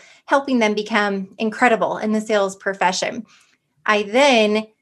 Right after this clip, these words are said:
started on my entrepreneurial journey. In twenty seventeen, I started Sales B Q. And this was after two different stints with the payroll and H R company I had sold for, as well as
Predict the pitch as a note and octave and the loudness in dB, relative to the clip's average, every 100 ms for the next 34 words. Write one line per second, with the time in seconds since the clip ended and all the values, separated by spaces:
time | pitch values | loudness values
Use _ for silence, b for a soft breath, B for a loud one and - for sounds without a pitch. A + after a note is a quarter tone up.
0 | _ - A#3 A#3 A3 G3 G3 F3+ F3+ G3+ | _ -2 0 2 2 2 0 0 0 -4
1 | G3 G3 G3 G3 F#3+ F3 E3 G3+ G3 F#3+ | -4 -4 -2 0 0 -2 -4 -4 -2 -2
2 | F2 F#3 F#3 _ _ _ _ - - G3+ | -4 -8 -12 _ _ _ _ -12 -6 -4
3 | A#3+ A#3 A3+ A3+ F#3+ F#3+ - A3+ A3+ G3+ | 0 0 0 0 -2 -2 -2 0 2 2
4 | G3+ - G#3 G3+ - G#3 G#3 G3+ G3+ G3 | -2 -4 -2 -2 -2 -2 0 2 0 -2
5 | - - G3+ G3 A3 A#3+ - F#3 G3 B | -4 0 2 2 -4 -4 -2 -2 -2 B
6 | B B B B B - A3 G3+ G3 G3 | B B B B B -6 -2 0 0 -2
7 | G3 G#3+ G#3 A3 G#3 - G#3 - G#3+ G3 | 0 -2 0 0 2 2 2 0 0 0
8 | G3 D4+ C#4+ C#4 B3 - A#3+ A3+ A3 A3 | -2 -2 0 -2 -4 0 0 0 -2 0
9 | G#3 G3 G3 B B _ G#3+ A3 G#3+ G#3+ | 2 2 0 B B _ 0 4 6 6
10 | G#3 G3+ G#3 A3+ G3+ G#3 G3+ G#3+ G#3+ - | 4 2 2 2 0 2 2 2 0 0
11 | G3 F#3+ G3+ F#3 F#3+ - G#3 G3+ A3 A3+ | -2 0 0 2 2 2 -4 0 4 6
12 | A3+ G#3+ G3+ | 8 6 2